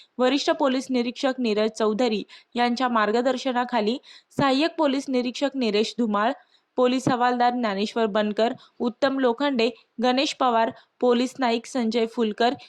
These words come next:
यांच्या पथकाने सापळा रचून केलेल्या कारवाईमध्ये अत्ताउल्ला याच्या गोदामामध्ये प्रतिबंधित गुटखा, पान मसाला, तंबाखूचा साठा आढळून आला. यापूर्वी याच परिसरात मोठ्या प्रमाणात प्रतिबंधित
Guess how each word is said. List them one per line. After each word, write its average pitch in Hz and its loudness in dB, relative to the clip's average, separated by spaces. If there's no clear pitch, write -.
यांच्या 262 2
पथकाने 285 0
सापळा 233 0
रचून 262 -2
केलेल्या 226 2
कारवाईमध्ये 233 0
अत्ताउल्ला 285 2
याच्या 262 0
गोदामामध्ये 220 0
प्रतिबंधित 220 -4
गुटखा, 208 -2
पान 269 2
मसाला, 269 0
तंबाखूचा 247 0
साठा 247 0
आढळून 240 2
आला. 247 2
यापूर्वी 277 0
याच 247 0
परिसरात 247 0
मोठ्या 226 -2
प्रमाणात 240 0
प्रतिबंधित 220 -2